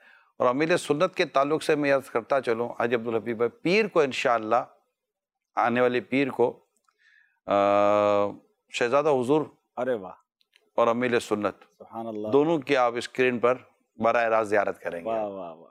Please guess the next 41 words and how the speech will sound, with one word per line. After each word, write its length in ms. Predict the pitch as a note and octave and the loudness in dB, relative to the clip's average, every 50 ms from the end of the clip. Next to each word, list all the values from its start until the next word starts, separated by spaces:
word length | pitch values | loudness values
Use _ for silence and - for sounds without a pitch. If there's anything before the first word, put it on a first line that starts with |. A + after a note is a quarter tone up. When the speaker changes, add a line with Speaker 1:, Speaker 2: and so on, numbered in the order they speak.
| _ _ _ | _ _ _
Speaker 1:
اور 400 | _ - G#2+ G#2+ G#2+ G#2 G#2 G#2+ | _ -2 2 2 4 4 2 0
دونوں 380 | G2+ G2 A#2 B2+ C#3 D3+ D#3 D3 | 0 0 2 2 4 4 2 2
سے 140 | - D3+ | 0 -2
انشاءاللہ 420 | C3 A#2+ - - C3 B2 A#2+ B2 B2 A#2+ F#2 | -2 -2 -2 -2 0 0 0 0 0 -2 0
ان 200 | A2+ B2+ C#3 C#3+ | -2 -2 -2 0
کے 140 | C3 D#3 D3 | 0 0 0
خوشگوار 540 | - - C3+ A#2 - - B2+ B2 B2 B2 | 2 2 0 0 0 0 2 4 4 4
لمحات 400 | A2+ A2 G#2 G2+ G#2+ A2 A2 - | 2 0 -2 0 0 0 0 0
پر 80 | - A2 | -4 -4
میں 100 | G#2 G2+ | -4 -4
سوال 280 | - - F#2+ F2+ F2 E2+ | -6 -4 -4 -4 -2 -4
جواب 240 | F2 D#2+ E2 D#2+ | -6 -8 -10 -10
Speaker 2:
واہ، 120 | G#2 G#2+ G#2+ | -8 -8 -8
Speaker 1:
کروں 200 | G#2+ G2+ G2 F#2+ | -8 -10 -10 -12
گا۔ 60 | G2 | -14
Speaker 2:
واہ، 40 | F#2+ | -14
واہ، 120 | F#2+ F2+ | -14 -16
واہ۔ 200 | F2 F2+ F2+ E2+ E2 _ _ _ _ _ - | -18 -20 -20 -20 -20 _ _ _ _ _ -10
Speaker 1:
تو 80 | - A2 | -8 -8
Speaker 2:
سبحان 140 | G#2+ - - | -8 -2 0
Speaker 1:
پیر 260 | C#3+ D3+ E3 E3 D3+ | 2 2 2 2 0
کو 320 | - - C#3+ B2+ A#2+ A#2+ | 0 2 2 4 4 4
انشاءاللہ 380 | A#2+ A#2 A#2 A2 - A#2+ A2+ A2+ | 4 2 0 -2 -2 0 0 0
امیر 280 | A2 A2+ A#2 B2 B2+ A#2+ | 0 0 0 -2 -2 -2
سنت 340 | - - B2+ A#2+ C#3 D3+ | -2 -4 -2 0 0 0
بھی 240 | C#3+ C#3 C#3+ D3+ C#3 | -2 0 0 0 2
ہیں، 160 | C#3+ D3 D3 C#3+ - _ _ _ _ _ _ _ _ _ | 2 2 0 -2 -6 _ _ _ _ _ _ _ _ _
اور 80 | - A#2+ | -2 -2
ان 80 | A#2+ | 0
کے 100 | A2+ A#2 | -2 -4
شہزادے 480 | G#2 - A2+ G#2+ A2 B2 B2 B2+ B2+ C3+ | -2 0 -2 0 2 0 0 2 0 0
بھی 180 | B2 C3 C3 B2 | 0 0 0 0
ہیں، 180 | B2+ B2 B2 A#2+ - _ _ _ _ _ _ _ _ _ _ _ _ | 0 -2 -4 -8 -14 _ _ _ _ _ _ _ _ _ _ _ _
آپ 220 | F2+ G2 A#2 B2+ B2+ | 0 0 0 0 0
ہوں 220 | C3 C3 B2+ B2+ | -2 -2 0 0
گے، 200 | B2+ B2 A#2+ A2+ - - - _ _ _ | 2 2 2 0 -2 -8 -18 _ _ _
مدنی 300 | G#2 G#2 G2+ G#2 A#2+ A#2 | -4 -4 -2 -2 -4 -4
چینل 280 | - A2 G#2+ G#2 G#2+ G2+ | -2 -2 -2 -2 -4 -6
کی 60 | G2+ | -6
اسکرین 380 | G2 - - - B2 C3+ C3+ | -10 -10 -6 -4 -2 0 0
ہوگی، 360 | B2 B2 A#2+ A#2+ B2+ A#2+ A#2+ | 0 -2 -2 -2 -2 -2 -2